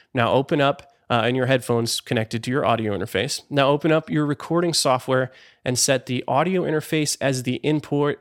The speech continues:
input and output source for your recording software. You also wanna make sure to set the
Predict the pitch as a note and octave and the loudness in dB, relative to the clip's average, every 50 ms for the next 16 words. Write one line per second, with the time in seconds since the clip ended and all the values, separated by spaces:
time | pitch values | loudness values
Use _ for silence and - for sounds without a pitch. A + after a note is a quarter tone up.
0 | _ _ - - E3 E3+ E3 - E3+ D#3+ - - _ _ _ _ _ _ _ - | _ _ -2 0 0 0 2 2 0 0 0 -2 _ _ _ _ _ _ _ 0
1 | C#3+ D3 D3 D3+ D#3 D3 B2+ - - B2+ C#3+ C#3 - - - C3+ A2+ - - - | 2 4 4 4 2 2 0 0 2 4 4 4 2 0 -2 -2 0 0 0 0
2 | - A2 A2 G#2+ G2 - - - - - _ - - - A#2+ A#2 A#2 A2+ A2+ - | 0 0 0 0 0 0 -2 -4 -4 -8 _ -12 -8 -4 -2 0 2 2 0 -2
3 | - _ _ _ _ - A#2+ A#2+ A2+ A2 A2 G#2+ A2 A2+ A2 - - A2 G#2+ G#2 | -4 _ _ _ _ -10 -4 -2 0 0 0 0 0 -2 -4 -4 -2 -2 0 -2
4 | G#2+ - - - - - - - - - - - _ _ - - - _ _ - | -2 -4 -4 -4 -4 -4 -6 -8 -8 -8 -8 -10 _ _ -20 -20 -20 _ _ -8
5 | - C#3+ C#3+ - - C#3+ D#3 - - F3 D#3+ D#3 D3+ D3+ D3 D3 C#3+ - - - | -2 0 0 2 2 0 0 2 0 0 0 2 2 2 2 0 0 0 -2 -2
6 | D3+ C#3+ C#3 - - C#3+ B2+ - - - C#3 C3+ - - - _ _ _ _ - | 0 -2 -2 -2 -2 -2 0 0 0 2 2 2 0 -2 -8 _ _ _ _ -8
7 | C3 C3 B2+ - | -4 -2 -2 -2